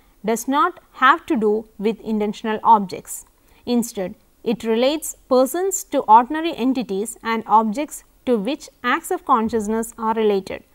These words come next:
What distinguishes intentional relations from non-intentional ones is not the unique nature of objects,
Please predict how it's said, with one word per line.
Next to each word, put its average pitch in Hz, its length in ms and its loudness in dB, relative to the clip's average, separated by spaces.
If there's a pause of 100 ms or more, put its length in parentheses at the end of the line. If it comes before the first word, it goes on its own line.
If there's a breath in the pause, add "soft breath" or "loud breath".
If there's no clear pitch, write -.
(380 soft breath)
What 302 280 6
distinguishes 311 600 -4
intentional 269 600 -4
relations 233 680 -4 (160)
from 214 340 -2
non-intentional 233 800 0
ones 202 400 -2 (140)
is 214 300 -4 (180 soft breath)
not 254 340 2
the 214 60 -2
unique 226 420 -2
nature 220 380 -2
of - 240 -4
objects, 214 640 4